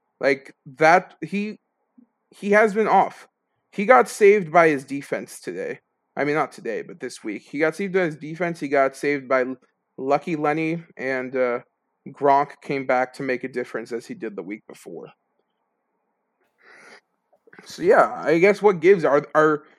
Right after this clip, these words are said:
is it that, I think we talked about this, like, in our chat, like, earlier, that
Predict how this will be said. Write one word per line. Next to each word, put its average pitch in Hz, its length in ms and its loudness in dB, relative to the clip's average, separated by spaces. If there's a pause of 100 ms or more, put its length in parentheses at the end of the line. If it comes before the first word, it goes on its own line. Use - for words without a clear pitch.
(100)
is 160 140 -6
it 208 120 -2
that, 170 320 2 (600)
I 151 80 -6
think 269 240 -6
we 226 120 -10
talked 214 260 2
about 185 140 0
this, 160 120 -4
like, 160 280 -4 (240)
in 151 100 -2
our 143 100 0
chat, - 460 -2 (140)
like, 131 320 -4 (100)
earlier, 147 400 0
that 131 300 -2